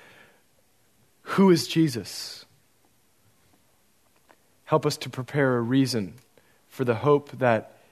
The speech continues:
is real, but I pray the hope that is in us, no matter what we are going through, no matter what hopelessness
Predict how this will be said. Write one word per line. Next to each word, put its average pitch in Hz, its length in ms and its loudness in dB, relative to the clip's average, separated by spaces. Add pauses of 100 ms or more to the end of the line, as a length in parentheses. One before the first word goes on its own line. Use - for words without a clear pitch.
(120)
is 110 240 -4
real, 139 400 4 (800)
but 139 220 2
I 135 100 0
pray 139 260 0
the 117 120 -2
hope 139 320 -4
that 120 180 2
is 143 460 0
in 139 380 0
us, 117 360 -4
no 127 60 -4
matter 117 320 -2
what 120 340 -2
we 139 140 -6
are 120 120 -4
going 107 340 -4
through, 113 160 -8
no 113 100 -2
matter 113 220 0
what 113 280 -2 (260)
hopelessness 151 960 0